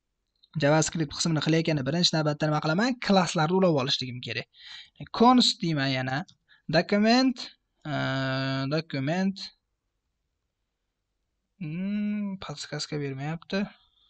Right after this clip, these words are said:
A, anaqa yo'q, aytmoqchi. Birinchi search,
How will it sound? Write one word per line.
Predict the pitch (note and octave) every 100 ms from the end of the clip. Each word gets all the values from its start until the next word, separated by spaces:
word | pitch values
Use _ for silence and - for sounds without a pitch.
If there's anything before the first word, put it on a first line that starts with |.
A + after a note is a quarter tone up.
| _ _ _ _ _ _ _ _ _ _ _ _ _ _ _ -
A, | F3+ D3+ - _ _ _ _ -
anaqa | D#3 D#3 C#3
yo'q, | F3 F#3+ D3+
aytmoqchi. | - D3 - - _ _ E3+
Birinchi | F#3+ E3+ - C#3 - _ _ _ _ _ - -
search, | F#3 D3+